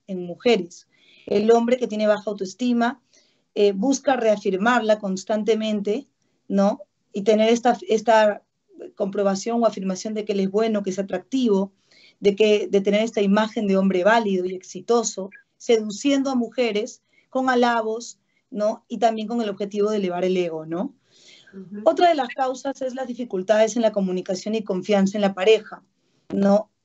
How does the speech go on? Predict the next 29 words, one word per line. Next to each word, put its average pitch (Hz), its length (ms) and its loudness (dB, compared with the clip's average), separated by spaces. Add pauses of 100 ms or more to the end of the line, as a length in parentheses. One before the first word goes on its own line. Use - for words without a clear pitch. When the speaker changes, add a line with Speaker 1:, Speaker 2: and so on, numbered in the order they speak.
(120)
Speaker 1:
Los, 208 300 -4
el 196 120 0
ambiente 214 460 2
hostil 254 380 2
en 233 100 4
la 196 100 2
pareja, 214 640 2
el, 202 240 -2
el 190 160 -12
no 220 80 -8
encontrar 214 420 -2
soluciones 196 600 -6
a - 60 -10
tiempo, 196 600 0 (480)
el 214 140 4
no 269 100 6
sentirse 277 600 4
valorados 196 640 2
dentro, 185 380 -10
por 185 180 -8
la 180 100 -8
pareja, 196 560 -4 (560)
Speaker 2:
Ujú. 190 220 -20
Speaker 1:
eh, 196 340 0 (640)
es 247 160 -2
por 262 220 2
eso 254 260 2
que 233 180 2
ellos 226 300 -4